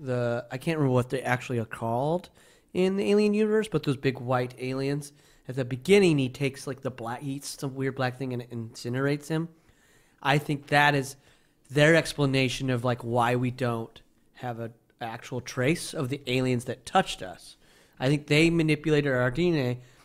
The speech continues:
and then the movie Prometheus is about them going, "We're gonna go find them." That, this is true. We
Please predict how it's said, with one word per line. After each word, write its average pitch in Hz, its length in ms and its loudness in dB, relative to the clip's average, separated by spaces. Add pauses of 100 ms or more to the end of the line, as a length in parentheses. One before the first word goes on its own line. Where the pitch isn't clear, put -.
(240)
and 135 120 0
then 127 160 2
the 135 80 4
movie 165 300 6
Prometheus 156 520 2
is 135 80 -4
about 131 360 2
them 143 200 4
going, 127 260 2
"We're 143 180 4
gonna 139 160 4
go 123 120 0
find 110 460 -8
them." 87 180 -20 (720)
That, 127 280 -8
this 135 200 -4
is 175 80 -6
true. 160 320 2
We 135 260 -6